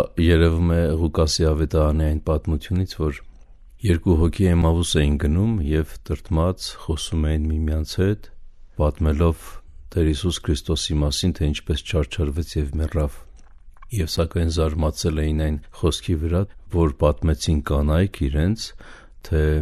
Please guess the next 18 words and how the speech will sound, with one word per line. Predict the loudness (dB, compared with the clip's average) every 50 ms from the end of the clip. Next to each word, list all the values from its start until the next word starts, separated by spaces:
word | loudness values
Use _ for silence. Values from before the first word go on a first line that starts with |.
| -2 -4 -8 -12 -18 -20 -16 -10 -4
հարություն | 0 2 4 4 4 4 2 2 2 2 2 4
է | 4 4
առել։ | 2 2 0 -2 -2 -4 -6 -10 -16 -18 -18 -20 -20 -20 -20 -20 -20 -20 -20 -20 -14 -10
Այսպես | -8 -8 -8 -8 -4 -2 -2 -2 -2 -4
խոսելով | -4 -4 -4 -2 0 0 2 2 2 2
գնում | 0 0 2 2 2 2
են, | 2 0
սակայն | -2 -2 0 2 2 4 4 2
այս | 2 0
տրտմության | 0 -2 -2 0 0 0 0 2 2 2 2 4 4
հանգամանքը | 4 2 2 2 0 0 0 0 0 0 -2 0 -2 -2 -2
շեշտվում | -2 0 2 2 2 2 2 0 0 0 2 2 2 2
է։ | 2 0 -2 -6 -12 -16 -18 -18 -20 -18 -10 -8
Այստեղ | -8 -8 -8 -4 0 0 0 0 -2
շատ | -2 0 0 0 0 0 -2
հետաքրքիր | -2 -2 -2 0 -2 -2 -2 -2 -6 -6 -6 -6 -6 -4 -4
է | -2 -2 -2 -2 -4 -6 -8 -10
հասկանալ, | -8 -8 -8 -8 -8 -8 -4 -4 -2 0 0 0 -2